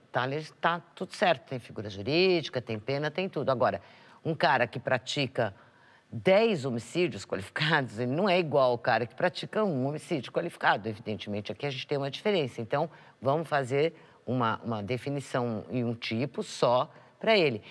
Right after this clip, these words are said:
E um ra-, um menino, como teve um caso em São Paulo, uns anos atrás, que levantou muita discussão,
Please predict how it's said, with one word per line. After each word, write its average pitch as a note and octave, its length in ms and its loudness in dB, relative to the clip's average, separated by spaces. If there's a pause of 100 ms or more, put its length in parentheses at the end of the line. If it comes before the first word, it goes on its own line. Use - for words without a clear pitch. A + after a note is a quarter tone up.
(300)
E G3+ 180 4
um G#3+ 140 4
ra-, F#3+ 260 2
um G3 120 0
menino, F3 500 2
como D#3 340 -2
teve D#3+ 220 0
um D#3 40 -4
caso C#3 260 0
em C3 40 -8
São C3+ 160 -4
Paulo, C3+ 260 2
uns A#2+ 100 -4
anos B2+ 240 -4
atrás, B2 320 0
que - 100 -10
levantou B2+ 400 0
muita C3 240 -6
discussão, A2+ 560 0